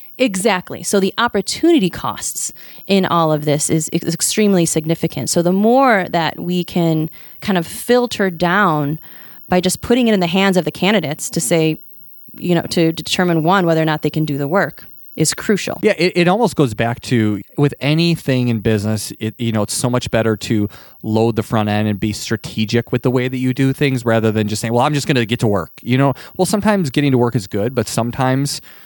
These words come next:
Speaker 2: you know, really sitting down and putting pen to paper on a good process is just gonna make your life so much easier. And it allows you to duplicate that time after time again that much easier as well.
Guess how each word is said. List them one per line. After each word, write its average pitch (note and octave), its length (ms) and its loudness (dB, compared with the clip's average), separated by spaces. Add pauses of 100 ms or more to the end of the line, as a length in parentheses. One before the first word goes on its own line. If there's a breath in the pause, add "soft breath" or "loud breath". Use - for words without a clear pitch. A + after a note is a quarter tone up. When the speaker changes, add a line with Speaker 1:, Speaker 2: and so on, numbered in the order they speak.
(140)
Speaker 2:
you A#2 140 2
know, A2 160 4
really A2+ 260 2
sitting G#2+ 380 0
down G#2 400 2
and G2+ 160 -2
putting G#2 320 -2
pen G#2 260 -2
to G2+ 80 -2
paper G2+ 400 -4
on G2 140 -4
a - 20 -4
good G2+ 280 -2
process A#2 720 -4 (360 loud breath)
is G#2 160 -6
just G2 160 -4
gonna G2 100 -2
make F#2 140 -2
your - 100 -4
life F2+ 200 -2
so - 140 -2
much G#2 220 0
easier. B2 540 2
And B2 120 0
it B2+ 120 2
allows B2 360 2
you A#2+ 60 4
to G#2+ 100 2
duplicate G#2 640 0
that F#2+ 300 -2 (180 loud breath)
time G2 280 -2
after G2 240 -4
time F#2+ 280 -2
again F#2+ 600 -2 (440 loud breath)
that - 160 -2
much - 180 -4
easier F2 360 0
as F#2+ 100 -2
well. - 260 -4